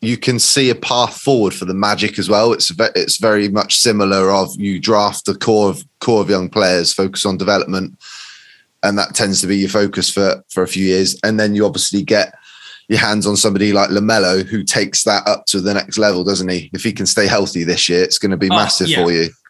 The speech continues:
Speaker 1: Um, so, like, so look, again, I'm just gonna backtrack a little bit looking at your core. So you've obviously got, uh, LaMelo, Bridges, Hayward, Rozier, P J Washington. Obviously, you've added, uh,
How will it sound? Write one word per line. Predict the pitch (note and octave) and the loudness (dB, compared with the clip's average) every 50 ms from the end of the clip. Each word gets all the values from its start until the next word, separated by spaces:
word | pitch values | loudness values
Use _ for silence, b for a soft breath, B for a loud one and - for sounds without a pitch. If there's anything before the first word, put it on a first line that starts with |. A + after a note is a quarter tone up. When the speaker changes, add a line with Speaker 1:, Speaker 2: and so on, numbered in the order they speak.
| _ - | _ 0
Speaker 1:
Um, | G2 G2+ G2+ G#2 G2 G2 G2 G2 G2 B B B B B | 0 2 2 2 0 0 -4 -6 -10 B B B B B
so, | - - C3 A#2 - - - | -2 0 2 2 0 0 0
like, | - C#3 C3+ - - - | 0 0 0 0 -4 -4
so | - - - C3+ | -2 0 2 2
look, | C3+ D3+ E3+ D3 | 2 2 2 2
again, | B2 C3+ C#3 D3 C3+ A2+ A2 G2+ | 0 -2 0 0 0 -2 -2 -2
I'm | G#2+ B2 A#2 | -2 -4 -2
just | - - - | -2 -2 -2
gonna | D3+ C3+ B2+ | 0 0 0
backtrack | G2 - B2+ - - - C3 A2+ - - | 2 0 -2 0 0 -2 -2 -2 0 0
a | A#2+ | 2
little | A2 G2 | 2 4
bit | G2 A2+ - | 2 2 2
looking | A#2+ A#2 - - B2 A2 | 2 0 0 0 0 0
at | A2+ - - | 0 0 2
your | A2+ A2 G#2 G#2 | 0 0 0 -2
core. | - - - A2+ G2+ F2+ F2+ | -2 -2 0 2 2 2 2
So | - - G#2 | 0 0 0
you've | G#2 G2+ G#2 G2 A2 | 0 0 0 0 0
obviously | G#2+ G2+ - - G#2 | 0 0 0 0 0
got, | G#2 F#2 - - _ _ _ _ _ - | 0 0 0 -4 _ _ _ _ _ -2
uh, | - G#2 G2+ G2+ | 0 2 2 4
LaMelo, | G2 G2+ G#2 A#2 B2 B2 B2+ B2 A#2+ A#2+ B2 A2+ G2+ B B B B B B B B | 4 2 2 2 2 2 4 4 4 2 0 -2 -6 B B B B B B B B
Bridges, | A2 A#2 A2+ F#2+ A2 A2+ A2 G#2+ F#2+ | 0 0 0 2 2 2 2 2 0
Hayward, | - - A2 A2 A2 G2+ G#2+ G#2 G#2 G2+ | 0 0 2 2 2 2 2 2 2 2
Rozier, | G2 G#2 A2 G#2+ G#2+ F2 G#2 G#2 G#2+ G#2+ G#2 G#2 G2+ G2+ B B B B B B B - | 0 0 0 0 0 0 2 2 2 2 2 0 -2 -4 B B B B B B B -8
P | - - A#2 A2+ | -2 0 0 2
J | F#2+ A2 G#2 G#2 | 2 2 2 2
Washington. | F#2 A#2 A#2+ G#2+ - - A2+ G#2+ G2 - A2+ A2+ A2 A2 G#2 G#2 G#2 G#2 _ _ | 2 2 2 2 2 0 0 0 0 0 2 2 2 2 0 -4 -6 -8 _ _
Obviously, | - G#2 G2 - - G#2+ | -4 -4 -2 -2 -2 -2
you've | G#2 G2+ G2+ | -2 0 0
added, | G#2 G2+ G2+ G2+ G2+ G2 - - - _ _ b b b b b _ - | 0 2 2 2 0 0 -2 -6 -8 _ _ b b b b b _ -2
uh, | F#2+ G2 G2 G2 G2 F#2+ F#2+ F#2 | 0 2 2 4 4 2 2 0